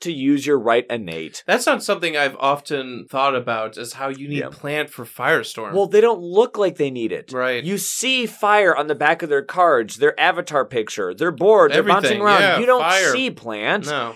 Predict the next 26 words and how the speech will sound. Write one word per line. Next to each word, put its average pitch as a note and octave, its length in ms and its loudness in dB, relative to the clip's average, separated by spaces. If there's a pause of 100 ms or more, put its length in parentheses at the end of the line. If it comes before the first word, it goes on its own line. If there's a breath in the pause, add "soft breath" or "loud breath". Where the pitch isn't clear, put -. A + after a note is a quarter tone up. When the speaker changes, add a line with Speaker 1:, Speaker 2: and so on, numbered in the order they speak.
Speaker 1:
You F#3 140 -6
don't A3 240 0
feel A3+ 720 2
that C#3 380 2 (260)
thematically. C#3 1300 0 (300 soft breath)
It's B2+ 280 -2
mechanically D3+ 1300 2
that A2+ 200 2
you A#2 180 -6
feel A2+ 400 -2 (180)
Speaker 2:
Mm-hmm. A2+ 200 -12
Speaker 1:
the A#2+ 100 2
plant G#2+ 540 -6
and A#2+ 160 -8
that A#2 180 0
they B2+ 240 0
aren't D#3 500 0
just A#2+ 380 -2
fire G#2+ 460 0
exclusively. C3+ 840 -2
Remember B2+ 220 -6
when D3 140 -2
I C3+ 80 0
said C#3+ 220 -2
how C3 100 2
sometimes C3 600 -4